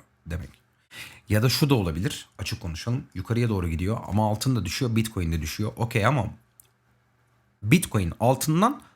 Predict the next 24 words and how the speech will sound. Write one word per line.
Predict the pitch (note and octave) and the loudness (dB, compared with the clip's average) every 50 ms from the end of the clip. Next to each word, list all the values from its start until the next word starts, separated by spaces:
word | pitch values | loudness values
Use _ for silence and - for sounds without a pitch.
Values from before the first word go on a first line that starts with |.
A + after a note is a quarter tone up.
| _ _ - A2 | _ _ 4 6
daha | C3 C3 D#3 G3 | 8 8 8 6
fazla | F#3+ - C#3+ B2+ A#2+ A#2+ A2 G2+ | 6 6 6 6 6 4 4 4
değer | G#2 G2 F#2+ F#2 F#2+ - | 4 4 4 2 2 2
kaybediyor. | - F2+ F2 E2+ D#2 E2 D#2 D#2+ E2 E2 E2 - - - - _ | 0 2 2 2 2 0 2 2 0 0 -2 -4 -10 -16 -8 _
Ya | - G#2 F#2+ G2+ | 0 2 4 4
birisi | B2 C3 C#3+ C3+ - D#3 | 4 4 4 2 2 2
yüzde | C#3+ C3 C3 B2+ B2 C#3 | 2 2 0 0 2 2
on | C3 C#3 D3 D#3 | 2 2 2 0
düşerken | C#3+ - - - F2+ F2 - F3 E3 D#3+ C3+ | 0 0 0 0 0 0 2 2 2 2 2
diğeri | A#2 A2+ A2+ B2+ D3+ | 2 2 2 2 2
yüzde | D3 A#2 A2 A2+ C3 C#3+ A2+ | 0 0 2 2 2 4 6
beş | A2+ A2 G#2 - - | 4 4 4 2 -2
düşüyor | - D#2+ - - - E2 B1+ - - _ _ _ _ _ _ _ _ _ _ _ _ - | -4 -6 -6 -4 -6 -6 -8 -8 -12 _ _ _ _ _ _ _ _ _ _ _ _ 0
anlamına | F2 G2+ G#2 F#2+ F#2+ F2+ F2 E2+ E2+ E2 D#2 | 2 2 4 4 4 2 2 2 2 2 0
da | D#2+ | 0
gelebilir. | D#2+ D2+ C#2 C#2 C2 - - - - - - _ _ _ _ - | -2 -2 -4 -4 -6 -8 -12 -16 -20 -20 -20 _ _ _ _ 0
Tamam. | - A#3+ A3+ G#2+ D#2+ - - _ - - - - - - - _ - | 2 2 2 2 -2 -6 -14 _ -20 -20 -20 -20 -20 -20 -20 _ -4
Ki | - C3+ | 0 4
zaten | B2 D3 D#3 E3 - F3 D3 B2+ B2+ | 6 6 6 6 6 4 4 4 2
benim | C3+ D3 D#3+ F3 - - - - _ - | 2 2 0 -2 -4 -10 -20 -12 _ 0
altında | A2+ A#2+ A#2+ A#2+ - C3+ C3 B2+ B2+ D#3 F3+ G3 - - _ - | 2 2 2 2 0 0 2 2 2 2 2 0 -6 -16 _ -2
uzun | A#2+ A#2 A2 C#3 D#3 D#3 | 0 2 4 4 4 4
vade | C#3+ B2+ A2 G#2 G2+ F#2+ | 4 4 4 4 4 4
beklentimin, | G#2 G2 - - A2 G#2+ G#2 - - B2 C#3+ E3+ F3 | 4 2 2 2 2 2 2 2 2 2 2 2 -2